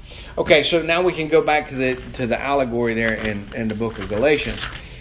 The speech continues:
Um, and, and it all actually all ties in. So, so think about the, the, think about what Paul is trying to teach us in the book of Galatians. Paul is saying that you are saved how?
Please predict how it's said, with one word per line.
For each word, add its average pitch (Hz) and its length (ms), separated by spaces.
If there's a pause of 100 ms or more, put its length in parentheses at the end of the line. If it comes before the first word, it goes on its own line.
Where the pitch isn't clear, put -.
(160)
Um, 117 360 (1040)
and, 147 220
and 165 160
it 170 100
all 180 160
actually 190 380
all 160 140
ties 156 220
in. 226 160 (280)
So, 190 320
so 185 240
think 254 220
about 233 260
the, 196 260
the, 165 460 (340)
think 226 200
about 190 360
what 170 200
Paul 170 260
is 151 80
trying 156 240
to 139 60
teach 185 320
us 139 140
in 147 140
the 147 60
book 139 220
of 135 100
Galatians. 147 580 (720)
Paul 233 400
is 233 120
saying 175 400
that 160 180
you 165 160
are 156 80
saved 175 360
how? 127 360